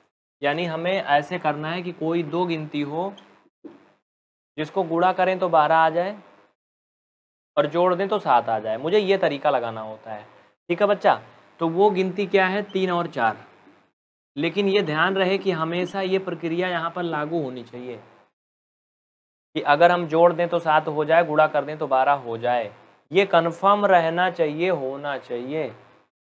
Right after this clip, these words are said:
अच्छा, अच्छा, समझ में आ रहा है ना, ये चीज़ समझो। तो इस तरह से यहाँ पर हम इसको गुणा कर लेते हैं, एक्स का square plus ये तीन x plus ये चार एक्स और ये plus बारह।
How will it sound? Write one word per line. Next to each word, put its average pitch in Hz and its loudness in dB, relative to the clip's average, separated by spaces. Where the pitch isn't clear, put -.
अच्छा, 151 2
अच्छा, 156 0
समझ 147 -2
में 151 -4
आ 165 0
रहा 175 2
है 170 -4
ना, 180 -4
ये 165 2
चीज़ 123 -6
समझो। 113 -6
तो 160 -2
इस 160 -4
तरह 170 4
से 175 -2
यहाँ 160 2
पर 160 -2
हम 156 -4
इसको 156 -6
गुणा 147 0
कर 160 -4
लेते 160 -4
हैं, 165 -6
एक्स 143 -6
का 156 -2
square 151 -4
plus 156 -6
ये 139 0
तीन 156 -2
x 165 -6
plus 147 -4
ये 143 -6
चार 143 -4
एक्स 160 -6
और 131 -6
ये 139 -6
plus 143 -6
बारह। 113 -2